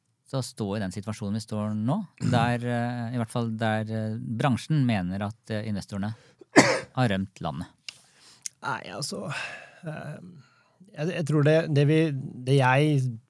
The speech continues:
Speaker 2: personlig har savnet mest de siste ti årene, det er en, eh, et bredt energiforlik. Hva vil vi med kraftsektoren? Hva vil vi med kraftbransjen? Eh,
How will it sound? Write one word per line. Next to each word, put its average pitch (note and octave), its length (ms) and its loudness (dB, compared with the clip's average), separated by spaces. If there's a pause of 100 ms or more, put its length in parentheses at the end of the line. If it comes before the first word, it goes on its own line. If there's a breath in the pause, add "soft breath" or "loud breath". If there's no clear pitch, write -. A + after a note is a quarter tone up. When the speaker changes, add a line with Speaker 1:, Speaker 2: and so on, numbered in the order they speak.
(480)
Speaker 2:
personlig B2+ 640 2
har C3 180 2
savnet B2+ 520 2
mest C3+ 360 2
de C#3 100 0
siste C3 420 -2 (320)
ti B2+ 180 -2
årene, C3 220 4
det A#2 120 0
er G#2 320 -4
en, G#2+ 140 -2 (500 soft breath)
eh, G#2+ 520 -8 (340)
et A2+ 100 -4
bredt - 320 -12
energiforlik. G#2 880 -6
Hva A2+ 120 2
vil F#2+ 460 -6
vi G#2+ 160 -6
med F#2 200 -6
kraftsektoren? G#2+ 680 -8
Hva A2 80 -6
vil F#2 240 -10
vi G#2+ 100 -10
med G#2+ 140 -4
kraftbransjen? A2+ 640 -2 (400 loud breath)
Eh, A#2 420 2